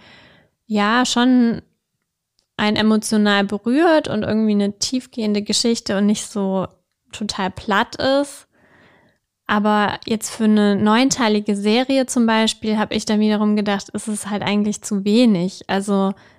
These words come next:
ein Vater, der seine Tochter verliert und dann wieder auf so eine Tochterfigur trifft, ja, gut. <laughs> Da, also,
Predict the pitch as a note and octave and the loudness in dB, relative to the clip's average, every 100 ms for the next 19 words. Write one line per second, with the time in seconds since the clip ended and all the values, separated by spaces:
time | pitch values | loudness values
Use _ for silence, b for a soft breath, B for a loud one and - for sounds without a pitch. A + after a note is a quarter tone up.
0 | b b b _ _ - G#3+ G#3 G3+ G3 | b b b _ _ -4 0 2 2 0
1 | A#3+ G#3+ A3+ A3+ G3+ G3 G3 G3 - A#3 | 0 0 2 2 2 2 2 0 0 -2
2 | - A#3 G#3 G#3 G#3 G#3+ G#3+ G#3+ - G3 | 0 -2 0 0 2 2 2 2 0 -2
3 | G3 G3 G3+ G3+ - - - G#3+ A3 A#3 | 0 0 0 -2 -8 -14 -8 -2 2 4
4 | F3 - G#3+ G3+ G3 G#3+ G#3+ A3 - G3+ | 2 0 0 0 0 -2 -2 -4 -2 -2
5 | G#3+ G#3+ G3+ - G#3+ G#3+ - - - _ | 0 0 -2 -2 -2 -4 -10 -20 -20 _
6 | _ _ _ _ _ _ G#3 G#3 G3 F#3 | _ _ _ _ _ _ -2 0 0 -2
7 | F#3 _ _ _ - G3 F#3 - - D#4+ | -4 _ _ _ -4 -2 -2 -6 4 6
8 | C#4 C#4+ B B B B - - G#3 G#3+ | 6 2 B B B B -12 -4 -2 0
9 | G3 - - G#3+ G#3+ G#3 G#3 | 0 -2 -4 -4 -2 0 0